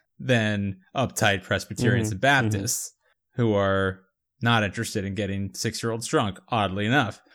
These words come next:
Speaker 1: And if there's anyone
Speaker 2: Michael
Speaker 1: that's gonna take advantage of a religious liberty law, it's gonna be the weed people.
Speaker 2: Or the Church of Satan,
Speaker 1: <laughs>
Speaker 2: 'cause they've, they've done good
Speaker 1: That is
Speaker 2: work in
Speaker 1: true.
Speaker 2: the past, and I appreciate all their efforts.
Speaker 1: I feel like their
Speaker 2: Um,
Speaker 1: overlap is probably strong.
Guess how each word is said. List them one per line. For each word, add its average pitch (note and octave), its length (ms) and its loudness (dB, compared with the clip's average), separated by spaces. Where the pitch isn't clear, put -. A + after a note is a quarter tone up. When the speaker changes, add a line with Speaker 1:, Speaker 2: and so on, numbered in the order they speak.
Speaker 1:
And F#3 100 4
if G#3+ 60 0
there's B3+ 200 0
anyone D#4+ 460 6
Speaker 2:
Michael F#3 140 6
Speaker 1:
that's - 120 4
gonna D#3+ 160 2
take C#3+ 280 2
advantage A2 520 2
of G2+ 60 0
a G2 40 -2
religious G2 580 -2
liberty F#2+ 360 -2
law, F2 460 -4
it's F3+ 200 -2
gonna C#3 420 6
be G#2+ 160 4
the G2+ 100 2
weed G2 280 0
people. - 480 -6
Speaker 2:
Or D4 400 4
the A3 200 2
Church F3+ 220 4
of C3+ 100 -2
Satan, D3+ 400 -2
Speaker 1:
<laughs> - 120 -20
Speaker 2:
'cause C#3 300 2
they've, D3 400 4
they've F3+ 240 4
done F#3 220 6
good E3 160 6
Speaker 1:
That C#3+ 60 4
is D3 100 8
Speaker 2:
work C#3+ 100 2
in A#2 60 4
Speaker 1:
true. C#3 140 8
Speaker 2:
the A2 60 6
past, B2 280 4
and B2+ 100 2
I B2 60 4
appreciate B2+ 520 2
all A#2 140 4
their A2+ 160 2
efforts. B2+ 260 4
Speaker 1:
I E3 80 8
feel F#3 260 4
like G3 180 4
their E3+ 180 8
Speaker 2:
Um, C#3 140 8
Speaker 1:
overlap A#2+ 420 6
is G2 120 -4
probably G2+ 760 2
strong. E2 640 -6